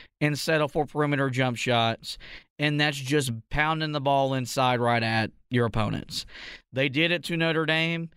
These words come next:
to the tune of a fifty-two thirty-three, uh, rebounding margin, including twenty-three offensive rebounds that led to twenty-three second chance points.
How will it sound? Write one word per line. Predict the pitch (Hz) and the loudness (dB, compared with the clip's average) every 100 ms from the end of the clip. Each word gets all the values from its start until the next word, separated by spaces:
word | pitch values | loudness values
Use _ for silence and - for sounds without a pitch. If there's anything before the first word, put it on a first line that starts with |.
| - - - - | -20 -20 -20 -2
to | 143 | 0
the | 127 | 2
tune | 160 160 | 0 2
of | 147 | 2
a | 135 | 0
fifty-two | 120 165 160 160 147 - 165 156 | 0 -2 2 0 0 0 2 2
thirty-three, | 143 156 156 156 - 156 160 151 - | 2 0 2 0 -2 0 2 2 2
uh, | 139 131 | 0 2
rebounding | 143 160 160 156 151 | 0 0 0 0 0
margin, | 147 151 147 151 147 147 | 2 2 2 0 0 -2
including | 139 - 156 143 | -2 0 0 0
twenty-three | - 151 160 151 151 156 147 | 0 0 0 0 -2 0 2
offensive | 151 151 151 147 127 | 2 0 -4 -2 -2
rebounds | 151 151 156 156 151 | 0 2 2 0 0
that | 131 | 0
led | 135 123 | 0 0
to | |
twenty-three | 117 151 151 135 156 151 151 139 - - - - - | -2 0 0 2 2 4 2 -2 -8 -16 -16 -16 -12
second | - 160 170 160 | 0 0 0 -2
chance | - 165 165 - | 0 0 0 0
points. | 165 170 170 - | 2 2 0 -6